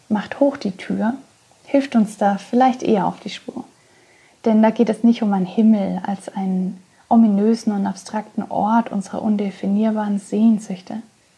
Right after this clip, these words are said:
sondern da geht es darum, dass zwei zusammen Gemeinschaft haben, so wie zwei Freunde, so wie ein Kind mit seinem Papa, so wie zwei Liebende. Ganz greifbar,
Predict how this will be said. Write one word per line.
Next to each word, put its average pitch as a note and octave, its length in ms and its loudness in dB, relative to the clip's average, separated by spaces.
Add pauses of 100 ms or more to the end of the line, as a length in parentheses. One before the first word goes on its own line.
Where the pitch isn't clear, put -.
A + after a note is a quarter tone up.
(320)
sondern D#4 320 4
da B3+ 80 4
geht A#3+ 180 2
es A3 120 -6
darum, G#3 360 0
dass G#3 200 -8
zwei C#4 360 -4
zusammen G3 600 -2
Gemeinschaft F#3+ 540 2
haben, - 300 -12 (180)
so E4+ 200 0
wie E4+ 100 4
zwei C#4 240 2
Freunde, F#3+ 460 -4 (440)
so - 160 -6
wie C4+ 80 6
ein B3 140 6
Kind D#4+ 300 -2
mit C4+ 100 2
seinem A#3 220 2
Papa, - 340 -6 (560)
so G3+ 200 0
wie F#3 100 0
zwei F3+ 240 -6
Liebende. G3 500 2 (720)
Ganz E4 280 2
greifbar, - 480 -4